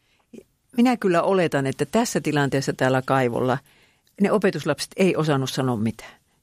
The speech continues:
Ne, ne oli huulipyöreänä. Jeesus jäi sinne kahdeksi päiväksi. Siis ei ne, ne ei varmaan osannut samarialaisille puhua mitään. Mutta nyt sitten, kun, ö,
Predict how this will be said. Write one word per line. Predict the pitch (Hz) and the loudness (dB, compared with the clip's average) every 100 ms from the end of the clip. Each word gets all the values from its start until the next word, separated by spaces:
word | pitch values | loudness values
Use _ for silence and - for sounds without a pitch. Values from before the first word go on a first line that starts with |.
| _ _ - | _ _ -14
Ne, | - 196 | -4 0
ne | 202 | 0
oli | 214 214 | 2 0
huulipyöreänä. | 185 202 175 156 160 143 135 123 - | 2 2 0 0 0 0 -2 -4 0
Jeesus | 233 214 175 | 0 0 -2
jäi | 208 | -2
sinne | 185 196 | -2 -4
kahdeksi | - 262 180 - | -2 0 -2 -2
päiväksi. | 151 147 151 - - _ _ _ _ _ | -2 -2 -4 -14 -18 _ _ _ _ _
Siis | - 185 | -6 0
ei | 190 208 | 2 2
ne, | 196 - - - | -4 -8 -20 -6
ne | 175 | 0
ei | 170 175 214 | 2 0 0
varmaan | 277 220 156 143 | 0 0 -2 -2
osannut | - 143 143 143 | -2 -4 -4 -6
samarialaisille | 147 139 135 139 135 131 143 135 | -4 -2 -2 -2 -2 -4 -6 -10
puhua | - 151 135 - | -10 -6 -4 -4
mitään. | 135 - 165 - - | -6 -8 -16 -18 -8
Mutta | 202 208 233 | -2 0 0
nyt | 277 311 | 0 -4
sitten, | - 156 - 147 | -4 -4 -2 -2
kun, | 156 156 - 202 208 | -2 -6 -12 -16 -6
ö, | - 110 | -2 -2